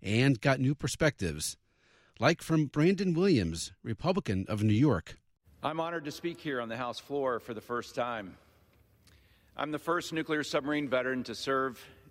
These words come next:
Speaker 2: in the United States House of Representatives in the last fifty years,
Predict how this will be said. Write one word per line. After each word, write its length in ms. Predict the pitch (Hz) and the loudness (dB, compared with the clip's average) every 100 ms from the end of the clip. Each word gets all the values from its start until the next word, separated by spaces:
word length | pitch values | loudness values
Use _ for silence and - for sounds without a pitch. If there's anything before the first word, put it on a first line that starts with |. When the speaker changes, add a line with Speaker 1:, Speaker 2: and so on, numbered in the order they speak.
| - | -10
Speaker 2:
in 100 | 120 | -4
the 60 | 120 | 0
United 300 | 123 123 117 | 0 -2 -4
States 280 | 135 120 120 | -2 -2 0
House 260 | 123 120 | 0 0
of 120 | 113 | -2
Representatives 880 | 117 113 107 123 117 98 95 80 - - - - - | -2 -2 -2 -2 -2 -2 -4 -4 -14 -20 -20 -20 -8
in 80 | 120 | -2
the 60 | 127 | 4
last 340 | 135 131 - | 4 2 -2
fifty 240 | 139 - | -2 -2
years, 500 | 127 120 87 85 - | 0 0 0 -4 -12